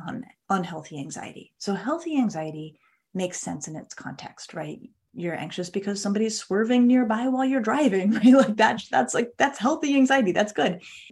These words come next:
Unhealthy anxiety doesn't make sense, right? The party's not dangerous. The party's not a threat. These are kids you love. And so when we come up against unhealthy anxiety,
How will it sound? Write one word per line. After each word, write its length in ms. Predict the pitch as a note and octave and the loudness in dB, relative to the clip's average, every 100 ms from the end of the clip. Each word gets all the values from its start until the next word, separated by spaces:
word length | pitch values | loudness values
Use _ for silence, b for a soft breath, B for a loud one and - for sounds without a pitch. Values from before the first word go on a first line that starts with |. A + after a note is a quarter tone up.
| - | 0
Unhealthy 480 | D#4 F#4 F4+ D#4+ A#3+ | 0 0 -2 0 0
anxiety 320 | G3+ G3 F#3+ | 0 -2 -2
doesn't 320 | F#3 F#3 F3+ | -2 -2 -2
make 140 | F3+ | -6
sense, 440 | - F#3 - - - | -4 -6 -6 -16 -14
right? 260 | F3 E3 F#3 - | -10 -8 -8 -10
The 100 | G#3 | -12
party's 380 | F3+ F#3 D3 D3+ | -10 -10 -10 -10
not 260 | - - - | -10 -10 -8
dangerous. 460 | D#4+ C#4 C4 B3 | -4 -2 -2 -2
The 80 | - | -6
party's 300 | - - D3 | -12 -12 -12
not 140 | D#3+ D#3 | -12 -12
a 40 | |
threat. 320 | - F3+ B3 | -4 -2 -2
These 180 | G3 E3 | -4 -8
are 60 | - | -12
kids 260 | - C#3+ | -14 -10
you 120 | G3 A3 | -4 -4
love. 260 | C#4 G#3+ - b b b b b b _ - | -2 -4 -8 b b b b b b _ 0
And 140 | A#3+ | 2
so 140 | A#3 | 2
when 180 | A#3+ B3 | 4 6
we 140 | B3+ C4 | 4 2
come 380 | - - E4+ | -6 -6 -4
up 160 | G#4 G4 | -4 -4
against 300 | B3+ G#3+ G#3+ - | -4 -4 -6 -4
unhealthy 480 | G3+ G3+ F#3 F3 E3 | -2 -2 -4 -8 -10
anxiety, 600 | D#3+ C#3+ C3+ B2+ F3 | -10 -10 -12 -14 -18